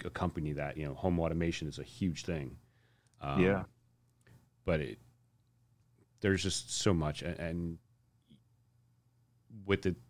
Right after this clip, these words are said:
Speaker 1: comp T I A stuff and a lot of the computer networking, at least the stuff that I learned in school was, was the absolute basics. But by the time I graduated, a lot of that was just antiquated because
Speaker 2: Yep,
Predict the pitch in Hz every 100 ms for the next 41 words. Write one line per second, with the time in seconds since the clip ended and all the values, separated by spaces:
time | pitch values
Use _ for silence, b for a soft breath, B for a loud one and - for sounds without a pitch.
0 | - - 107 - 104 87 87 92 - 82
1 | 80 78 80 85 82 78 80 87 80 82
2 | 80 76 90 - 82 90 - - 82 82
3 | 82 80 76 76 - 87 78 78 73 -
4 | - - - 87 85 76 71 - 85 85
5 | 76 - - 76 - b b b b -
6 | 85 82 82 98 90 87 82 80 76 76
7 | 85 85 92 90 82 78 76 78 87 87
8 | 82 80 78 76 - 85 82 95 107 104
9 | 107 104 - _ _ _ _ _ _ -
10 | - 95